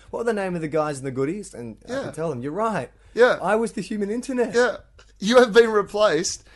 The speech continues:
Speaker 2: Steve Jobs owes you a living 'cause you have
Speaker 1: Holy
Speaker 2: been replaced.
Speaker 1: fucking shit. Any bit of trivial information
Speaker 2: Mm.
Speaker 1: you wanna know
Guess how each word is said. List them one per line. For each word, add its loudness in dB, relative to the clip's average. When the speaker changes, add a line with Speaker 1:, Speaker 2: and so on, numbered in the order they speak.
Speaker 2:
Steve -4
Jobs 2
owes 0
you -4
a -2
living -8
'cause -6
you 2
have 2
Speaker 1:
Holy -2
Speaker 2:
been -4
replaced. -4
Speaker 1:
fucking -12
shit. -14
Any -2
bit -4
of -4
trivial -6
information -8
Speaker 2:
Mm. -10
Speaker 1:
you -8
wanna -6
know -10